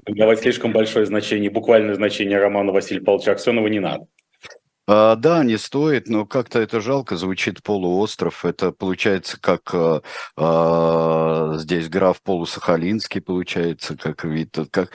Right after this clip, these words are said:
Speaker 1: <clears throat>
Speaker 2: как-то все-таки это недостойно, я бы пересмотрел программу.
Speaker 1: Да, никто не полуостров, как сказал Джон Донн,
Speaker 2: Да.
Speaker 1: <clears throat> который так, так любил Хемингуэй и популяризировал его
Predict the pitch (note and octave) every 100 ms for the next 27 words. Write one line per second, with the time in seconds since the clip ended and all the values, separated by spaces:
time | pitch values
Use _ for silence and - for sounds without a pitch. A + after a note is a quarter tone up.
0 | - - - - B2 - A2+ - D3+ D3
1 | C3+ C3+ C3 B2 A#2+ - D3+ C3 A2+ A#2+
2 | C3 A2+ - A2 - E2 - C#2+ A#1+ B1+
3 | G#1 - _ _ _ _ _ - A#2+ G#2+
4 | A2+ C#3 C3 B2+ C3 A#2+ - - - E2+
5 | D#2+ - F#2+ F2+ F#2 F#2 G2 G2 E2 D2+
6 | - - - - - - E2+ D#2 - -
7 | - - - - G2 G2 F#2 F#2+ F#2+ A2
8 | G2 G#2 G2 F#2+ G#2+ G2+ G2+ A2 G#2 F#2+
9 | - G2 G2 F#2 F2 E2+ F2 E2+ D#2+